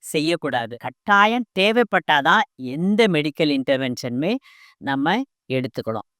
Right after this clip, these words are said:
அதனால உங்களுக்கு ஒரு டைலமா இருக்கு, இப்போ உங்க டாக்டர் உங்களுக்கு வந்து ஒரு ஆப்ஷன் கொடுக்குறாங்க, தையல் வேணுமா வேணாமா அப்படின்னு சொல்லிட்டு, அந்த மாதிரி சிச்சுவேஷன்ல நீங்க இதெல்லாம் யோசிச்சு பாருங்க. உங்களுக்கு ப்ரீவியஸா அபார்ஷன் ஒண்ணும் ஆகல, குறப்பிரசவம் ஒண்ணும் ஆகல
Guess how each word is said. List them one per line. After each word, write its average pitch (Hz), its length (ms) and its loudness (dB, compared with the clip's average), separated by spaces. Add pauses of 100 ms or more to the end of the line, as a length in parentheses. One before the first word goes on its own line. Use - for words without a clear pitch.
(120)
அதனால 123 320 0 (300)
உங்களுக்கு 143 320 -2
ஒரு 123 180 0
டைலமா 196 420 4
இருக்கு, 160 240 0
இப்போ 147 140 -2
உங்க 127 140 -2 (100)
டாக்டர் 175 260 4
உங்களுக்கு 156 320 -2
வந்து 151 240 0
ஒரு 139 140 0 (200)
ஆப்ஷன் 190 320 2
கொடுக்குறாங்க, 147 380 0 (100)
தையல் 170 320 0
வேணுமா 185 380 6 (140)
வேணாமா 156 440 6 (160)
அப்படின்னு 139 360 -4
சொல்லிட்டு, 123 340 -8 (160)
அந்த 233 160 2 (100)
மாதிரி 180 240 6
சிச்சுவேஷன்ல 135 680 -6 (240)
நீங்க 143 160 0 (100)
இதெல்லாம் 139 460 0
யோசிச்சு 139 360 -4
பாருங்க. 110 320 -8
உங்களுக்கு 135 380 -6
ப்ரீவியஸா 156 480 2 (120)
அபார்ஷன் 147 480 2
ஒண்ணும் 277 280 2
ஆகல, 131 420 -2 (460)
குறப்பிரசவம் 147 600 0
ஒண்ணும் 139 220 0 (100)
ஆகல 127 280 0